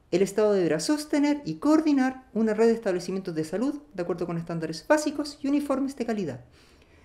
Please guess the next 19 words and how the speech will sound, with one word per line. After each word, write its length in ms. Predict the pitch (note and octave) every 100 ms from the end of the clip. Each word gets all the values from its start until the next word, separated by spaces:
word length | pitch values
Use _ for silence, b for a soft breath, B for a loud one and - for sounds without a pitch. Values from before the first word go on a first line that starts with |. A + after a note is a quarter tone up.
| b -
Esto 240 | B3 -
indica 340 | C#4 C4+ C#4
que 80 | C#4
la 140 | A#3 G#3+
Constitución 680 | D4 D4 D4+ D4 B3 C4 -
permitiría 500 | G3+ G3 G3+ A3+ A#3
que 80 |
el 60 | G#3+
Estado 320 | G#3 G#3+ G3
se 140 | G3+ G3
limite 260 | G3 F#3
a 80 | F3
controlar 520 | C4 C4+ C4+ C4+ C4+ -
o 60 |
subsidiar 500 | E3 C4+ - B3 C4
instituciones 560 | C4 - G3 - G#3+ A3
privadas 320 | F#3 F3 G3
de 80 | A3
salud, 320 | C#4+ C#4+